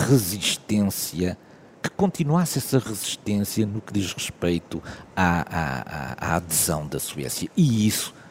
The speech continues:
não se verificou. Deix-, a, a, a, a, a, a, a Turquia deixou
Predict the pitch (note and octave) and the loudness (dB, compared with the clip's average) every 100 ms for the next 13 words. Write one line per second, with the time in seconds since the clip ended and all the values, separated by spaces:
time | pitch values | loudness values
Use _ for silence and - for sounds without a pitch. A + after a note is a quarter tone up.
0 | - A#2 G#2+ F#2 E2 - - D2 - - | -8 -2 0 2 0 -4 -10 -10 -10 -8
1 | D#2 - - - - G2 E2+ - F#2+ F2+ | -10 -12 -14 -14 -4 0 0 0 0 0
2 | G1+ B1+ D2 - F2+ G#2+ C2 E2 C#2+ - | 2 0 0 0 0 -2 -2 0 0 -4
3 | - - F2 C#2+ D2+ C2 - D2+ C2 C#2 | -12 -8 -2 0 0 -2 -4 -6 -6 -6
4 | - - B2+ - C#3 C3+ C3 A2 G#2 - | -8 -6 -6 -4 4 4 6 6 6 6
5 | - G#2+ A2 | 2 0 -2